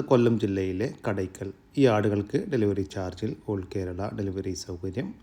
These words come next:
ലഭ്യമാണ്. താല്പര്യമുള്ളവർ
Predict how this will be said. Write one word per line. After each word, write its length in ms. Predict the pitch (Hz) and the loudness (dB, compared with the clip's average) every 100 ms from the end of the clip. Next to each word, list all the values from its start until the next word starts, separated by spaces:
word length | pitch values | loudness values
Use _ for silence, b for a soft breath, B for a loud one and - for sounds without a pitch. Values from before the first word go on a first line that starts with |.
| - | -8
ലഭ്യമാണ്. 540 | 120 - 90 87 85 82 - _ - _ _ _ _ b b b b b b - _ | -8 -6 -10 -8 -10 -14 -20 _ -20 _ _ _ _ b b b b b b -20 _
താല്പര്യമുള്ളവർ 640 | 120 104 104 98 101 101 | -2 0 0 -2 -2 -2